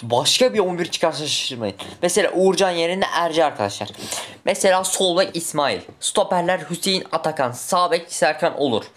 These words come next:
Mesela orta sahanın göbeği yani Berat da Hamşik'in oynadığı yer. Orada Abdülkadir Parmak Tronsen. Forvet arkası Yunus Mallı. Tamam mı? Forvet arkası Yunus Mallı. Sağ açık Yusuf Sarı. Sol açık Cervinho oynayabilir. Bak Cervinho oynayabilir bir ihtimal.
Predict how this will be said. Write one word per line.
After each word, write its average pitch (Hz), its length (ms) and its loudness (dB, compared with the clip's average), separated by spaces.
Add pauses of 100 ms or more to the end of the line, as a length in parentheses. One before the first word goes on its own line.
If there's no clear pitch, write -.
(640)
Mesela 202 680 2
orta 190 280 4
sahanın 208 460 0
göbeği 170 280 2
yani 147 260 2
Berat 196 260 2
da 185 120 0
Hamşik'in 185 340 -2
oynadığı 139 300 0
yer. 101 220 2 (260)
Orada 208 400 6
Abdülkadir 190 680 0
Parmak 196 440 0
Tronsen. 180 360 2
Forvet 180 480 2
arkası 175 320 0
Yunus 175 280 -2
Mallı. 151 360 2 (1000)
Tamam 190 300 2
mı? 107 160 -4 (680)
Forvet 202 400 2
arkası 175 320 0
Yunus 190 240 -2
Mallı. 180 260 2
Sağ 190 300 2
açık 185 320 -2
Yusuf 185 240 -6
Sarı. 165 340 4
Sol - 260 2
açık 196 300 -2
Cervinho 160 520 4
oynayabilir. 185 520 2
Bak 123 240 0
Cervinho 147 680 2
oynayabilir 160 500 0
bir 135 60 -12
ihtimal. 113 340 -2